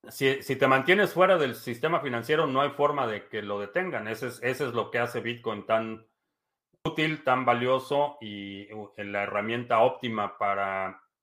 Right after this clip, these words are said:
eh, no participar en la locura de la impresión indiscriminada de dinero y el robo de las perspectivas futuras de muchas generaciones, definitivamente.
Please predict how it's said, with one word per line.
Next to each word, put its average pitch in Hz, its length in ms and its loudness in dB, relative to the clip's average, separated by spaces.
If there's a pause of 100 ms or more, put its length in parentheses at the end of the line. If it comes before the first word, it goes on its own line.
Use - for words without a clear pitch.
(160)
eh, 98 340 -10
no 110 220 -2
participar 113 640 2
en 98 320 -8
la 92 280 -4
locura 104 680 -2 (560)
de 107 200 -6
la 101 300 0
impresión 104 440 -4
indiscriminada 104 840 -2
de 98 120 -8
dinero 117 520 0
y 98 420 -10
el 95 160 -8
robo 110 560 2 (640)
de 98 460 -6
las 98 240 -4
perspectivas 104 680 -6
futuras 107 680 -4
de 92 520 -10
muchas 104 340 -10
generaciones, 101 720 -2 (520)
definitivamente. 104 1120 -4